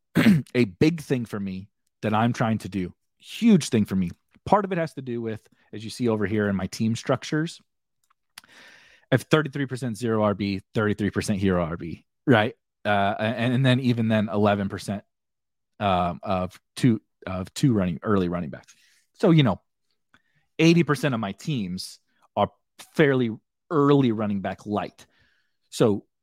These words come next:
naturally, if you're taking, you know, tons of early running backs, it's not quite the same for you, but a huge piece of what I'm trying to do down the stretch is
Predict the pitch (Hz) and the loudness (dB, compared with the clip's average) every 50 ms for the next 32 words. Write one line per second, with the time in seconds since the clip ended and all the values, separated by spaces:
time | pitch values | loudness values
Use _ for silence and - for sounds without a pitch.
0 | _ _ _ 147 147 156 160 151 - 151 127 117 107 104 - - - 127 143 143 | _ _ _ 2 4 4 4 0 0 -2 -2 -2 -2 -4 -6 -6 -4 -2 -2 -2
1 | - 143 123 - 120 107 104 - _ _ _ - 104 95 92 90 90 _ _ _ | -2 -4 -4 -2 -4 -6 -6 -8 _ _ _ -8 -8 -8 -8 -10 -12 _ _ _
2 | _ - - - 147 160 156 143 135 123 123 110 - - 151 131 120 113 107 107 | _ -16 -2 0 2 2 2 0 -6 -8 -12 -14 -12 -8 -6 -4 -4 -4 -4 -4
3 | 110 117 123 135 156 170 - - 104 - - - _ - - - - 110 113 143 | -4 -4 0 0 0 0 0 -4 -10 -10 -10 -12 _ -20 -20 -6 -2 2 2 2
4 | - - _ _ _ _ _ _ _ _ _ _ _ _ _ _ _ _ _ _ | 0 0 _ _ _ _ _ _ _ _ _ _ _ _ _ _ _ _ _ _
5 | _ _ _ _ _ _ _ _ _ _ _ _ _ 147 143 - - 160 160 156 | _ _ _ _ _ _ _ _ _ _ _ _ _ -8 -6 -2 0 0 0 0
6 | - 151 160 160 156 165 185 - _ _ _ _ - - _ - 117 98 - _ | -2 -2 0 2 2 0 0 -2 _ _ _ _ -20 -6 _ -2 -2 -2 -4 _
7 | _ _ _ _ _ _ _ - - - - - 185 202 208 208 196 160 - - | _ _ _ _ _ _ _ -18 -14 -12 2 6 8 8 10 8 6 4 0 -6
8 | - 151 151 135 - 123 110 110 110 107 104 104 107 104 - 104 101 101 95 - | -6 -4 -4 -2 -2 -4 -6 -2 -2 0 0 0 0 0 -2 -2 -2 -2 -2 -4
9 | 98 92 98 90 82 - _ _ _ - - - - _ _ _ _ _ _ _ | -4 -4 -4 -6 -6 -10 _ _ _ -20 -20 -20 -20 _ _ _ _ _ _ _
10 | _ - 117 110 107 104 101 - - - - 104 90 90 - - - - _ _ | _ 0 2 2 2 0 -2 -4 -6 -6 -6 -6 -6 -6 -12 -16 -20 -20 _ _
11 | _ _ _ _ _ _ _ _ _ _ _ _ _ _ _ - 127 120 104 95 | _ _ _ _ _ _ _ _ _ _ _ _ _ _ _ 0 0 0 0 0
12 | - - - | -6 -12 -14